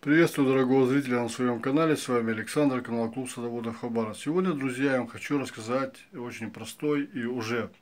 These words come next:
проверенный, это видно по этой банке, э, опробованный рецепт компота из абрикоса.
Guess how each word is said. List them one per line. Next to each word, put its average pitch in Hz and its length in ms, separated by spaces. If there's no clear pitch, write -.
проверенный, 156 640
это 113 180
видно 117 300
по 117 100
этой 113 260
банке, 110 460
э, 120 500
опробованный 135 840
рецепт 135 680
компота 127 720
из 123 140
абрикоса. 117 680